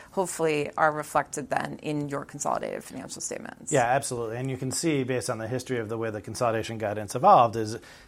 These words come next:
Speaker 2: that the changes that were made over the last fifteen or twenty years were really meant to address, um, substance over form, like you
Speaker 1: Right.
Speaker 2: said, right? So
Speaker 1: Right.
Speaker 2: we're trying to get it to a situation where we feel like we're capturing in a set of consolidated financial statements all of the entities w-,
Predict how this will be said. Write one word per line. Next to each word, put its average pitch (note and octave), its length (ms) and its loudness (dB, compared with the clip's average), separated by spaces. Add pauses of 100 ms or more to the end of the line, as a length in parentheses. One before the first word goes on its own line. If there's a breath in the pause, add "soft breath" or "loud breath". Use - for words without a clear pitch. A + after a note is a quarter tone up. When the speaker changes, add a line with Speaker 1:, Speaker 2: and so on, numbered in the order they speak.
(100)
Speaker 2:
that A#2 340 -2
the B2+ 80 -2
changes D3+ 380 0
that G#2+ 120 2
were G#2+ 120 -4
made A2 160 -2
over A2 140 0
the G2+ 60 2
last A2 200 0
fifteen A2+ 200 -4
or G#2 60 -4
twenty G#2+ 240 -6
years G#2 220 -4
were A2 80 -2
really B2 240 -2
meant G#2+ 140 -6
to A2+ 100 -6
address, G#2+ 420 -6 (400 loud breath)
um, G2 400 -6
substance A2+ 540 -2
over F#2+ 260 -4
form, - 380 -14 (160)
like G#2 160 -6
you - 60 -2
Speaker 1:
Right. F2 120 -6
Speaker 2:
said, E2 260 -10
right? G2 240 -8
So A#2 80 -2
Speaker 1:
Right. G2+ 60 -8
Speaker 2:
we're G#2 60 -8
trying B2 240 -4
to A2+ 80 -10
get A2+ 120 -6
it G#2 100 -8
to A#2 100 -8
a G#2 80 -8
situation G#2+ 520 -8
where G2+ 280 -6 (400 loud breath)
we A#2+ 80 -4
feel C#3 240 2
like C3+ 180 6
we're B2 100 -4
capturing B2+ 540 4
in A#2+ 80 -6
a A2 60 -6
set A#2+ 160 -2
of A2 80 -6
consolidated A2 580 -2
financial G#2+ 340 -6
statements D3 440 -6 (280 loud breath)
all D3 200 10
of A#2 100 4
the A2+ 120 -2
entities A2+ 480 -4
w-, B2 140 -12